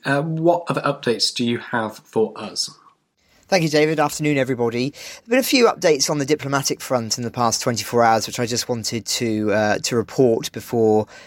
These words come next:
Speaker 2: um, going into a more in-depth on one particular article that's been published in the p-, p-, past twenty-four hours, which is an absolutely, well, treasure trove, to, to, to say the least, of, of, of analysis and, and reportage.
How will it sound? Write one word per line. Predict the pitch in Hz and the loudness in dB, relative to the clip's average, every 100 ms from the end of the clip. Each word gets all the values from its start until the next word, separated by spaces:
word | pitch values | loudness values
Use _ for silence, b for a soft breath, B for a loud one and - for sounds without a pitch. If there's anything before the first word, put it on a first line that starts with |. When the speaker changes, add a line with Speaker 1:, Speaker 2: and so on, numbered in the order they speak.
| B | B
Speaker 2:
um, | 113 110 107 - _ - 135 127 | -4 -4 -6 -8 _ -6 -6 -4
going | 131 123 | 0 0
into | 120 113 - 113 | 0 -2 2 4
a | 110 - | 4 2
more | 131 123 - | 2 2 2
in-depth | 131 117 123 104 123 | -2 2 2 0 -4
on | 120 | -2
one | 120 | -2
particular | 110 - - - 117 123 | -2 -2 -2 0 2 4
article | 120 117 - 101 | 4 2 -4 -6
that's | - | -6
been | 113 | -10
published | 98 107 104 - | -6 -6 -6 -8
in | 104 | -10
the | 101 | -8
p-, | 120 107 | -6 -6
p-, | - - | -6 -4
past | 117 107 - | -2 -2 0
twenty-four | 110 - 110 | -2 0 2
hours, | 107 101 95 | 4 4 0
which | 78 | -6
is | 107 | -6
an | 107 | -2
absolutely, | 110 - - 117 98 - 113 107 104 B B B 131 | -2 0 0 0 -2 -4 -4 -4 -6 B B B -2
well, | 104 | 0
treasure | - - 131 104 | 0 0 0 0
trove, | - 90 95 | -2 -2 -2
to, | - 101 | -6 -12
to, | - 110 | -12 -10
to | - - | -6 -2
say | 123 107 | 0 0
the | 104 | 0
least, | 110 104 - 98 | 0 0 -2 -4
of, | 85 - | -8 -8
of, | 92 | -8
of | 92 104 | -6 -4
analysis | 107 107 107 - 101 - - | -2 0 0 0 0 0 0
and, | 98 101 98 95 - | -2 -2 -2 -8 -10
and | 104 101 | -8 -8
reportage. | 104 127 110 - 87 - | -8 -4 -4 -4 -6 -8